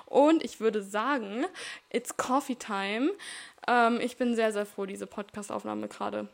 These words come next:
gemacht zu haben. Es hat sehr, sehr viel Spaß gemacht und ich könnte auch noch ewig weitersprechen. Aber wie gesagt, vielleicht gibt's demnächst ein Part two. Aber jetzt gibt's erstmal ein bisschen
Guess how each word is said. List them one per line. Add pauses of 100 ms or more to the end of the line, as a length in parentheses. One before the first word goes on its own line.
gemacht
zu
haben.
Es
hat
sehr,
sehr
viel
Spaß
gemacht
und
ich
könnte
auch
noch
ewig
weitersprechen. (280)
Aber
wie
gesagt,
vielleicht
gibt's
demnächst
ein
Part
two. (400)
Aber
jetzt
gibt's
erstmal
ein
bisschen